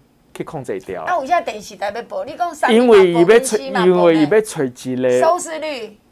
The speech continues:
Speaker 1: 收视率是一回事，伊要找一个有名有姓、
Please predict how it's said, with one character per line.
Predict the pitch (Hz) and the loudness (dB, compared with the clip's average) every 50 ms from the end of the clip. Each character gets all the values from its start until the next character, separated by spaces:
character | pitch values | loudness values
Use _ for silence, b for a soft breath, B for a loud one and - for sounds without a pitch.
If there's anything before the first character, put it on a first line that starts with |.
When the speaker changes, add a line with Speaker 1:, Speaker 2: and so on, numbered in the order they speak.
| _ | _
Speaker 1:
收 | - - 214 | -6 -2 -2
视 | 214 214 220 | 0 0 0
率 | 214 | -2
是 | 170 143 - 127 | -2 -4 -8 -8
一 | 117 | -6
回 | 113 110 | -6 -6
事， | 113 - 113 107 - | -8 -8 -12 -12 -8
伊 | 156 147 147 156 | -6 -4 0 2
要 | 185 208 202 170 | 4 4 4 2
找 | - - 139 | 0 -4 -8
一 | 120 104 - - 117 117 | -8 -8 -8 -12 -10 -10
个 | 117 117 113 110 110 120 131 135 | -8 -10 -10 -8 -10 -10 -10 -6
有 | 131 135 123 117 117 | -6 -4 -4 -4 -6
名 | 117 123 123 123 131 135 | -8 -10 -12 -12 -8 -6
有 | 131 113 107 | -6 -6 -6
姓、 | 104 - - 156 143 120 104 | -8 -10 -8 -6 -6 -6 -8